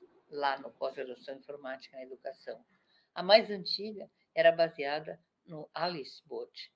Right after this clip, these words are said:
que é uma máquina de inferência onde a gente não precisa programar, a gente apenas constrói uma base de conhecimento em A I M L, Artificial Intelligence Markup Language, eh, e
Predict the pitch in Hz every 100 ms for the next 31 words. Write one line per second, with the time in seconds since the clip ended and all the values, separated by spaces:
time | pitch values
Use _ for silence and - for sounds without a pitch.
0 | _ _ _ _ 156 151 160 165 139 139
1 | 151 156 147 139 131 - 143 180 214 -
2 | - _ _ _ - 180 175 170 165 _
3 | _ _ - 175 170 175 151 - 127 135
4 | 165 185 147 202 _ _ _ _ 156 143
5 | 143 156 - 143 - 151 180 185 - _
6 | _ _ _ _ _ _ 147 139 - 185
7 | 196 190 135 123 135 139 131 - 123 120
8 | - 127 139 156 - 131 123 - 147 147
9 | 147 135 143 127 117 147 190 - _ _
10 | _ - - - - 185 - 151 123 -
11 | 143 151 139 135 131 - - 135 151 147
12 | - - _ 165 196 180 - - - _
13 | _ _ _ _ 165 151 151 - _ -
14 | 190 190